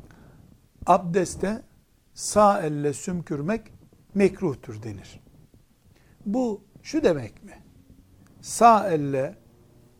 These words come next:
abdeste sümküren, yani burnunu sağ elle temizleyen, zina işlemiş gibi, içki içmiş gibi, kumar oynamış gibi midir? Hayır,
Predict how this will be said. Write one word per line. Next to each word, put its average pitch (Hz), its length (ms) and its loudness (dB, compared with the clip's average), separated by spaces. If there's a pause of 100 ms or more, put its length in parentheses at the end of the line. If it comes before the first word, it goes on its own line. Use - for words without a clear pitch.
(160)
abdeste 165 720 -2 (100)
sümküren, 170 680 -6 (1080)
yani 127 260 -10
burnunu 151 400 -4
sağ 160 360 2
elle 120 280 -6 (420)
temizleyen, 160 680 -4 (1120)
zina 185 400 0
işlemiş 151 480 -10
gibi, 135 460 -8 (320)
içki 160 300 -10
içmiş 143 320 -12
gibi, 131 420 -10
kumar 196 360 0 (200)
oynamış 156 480 -6
gibi 220 220 -8
midir? 202 300 -10
Hayır, - 460 -4